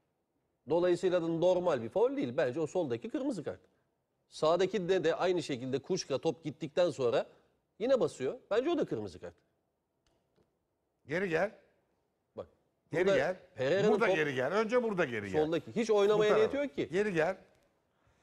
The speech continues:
Speaker 2: Şimdi sarılı oyuncu vuruyor.
Speaker 1: Evet.
Speaker 2: Sarılı oyuncu vuruyor.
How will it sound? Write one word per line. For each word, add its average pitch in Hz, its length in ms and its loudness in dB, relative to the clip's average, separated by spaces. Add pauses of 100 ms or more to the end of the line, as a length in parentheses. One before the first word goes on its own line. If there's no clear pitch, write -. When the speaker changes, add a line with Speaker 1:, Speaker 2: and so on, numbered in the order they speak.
(300)
Speaker 2:
Şimdi 202 420 -4
sarılı 240 400 2
oyuncu 220 320 0
vuruyor. 233 480 2
Speaker 1:
Evet. 156 260 2 (580)
Speaker 2:
Sarılı 180 400 -2
oyuncu 156 340 -2
vuruyor. 190 640 2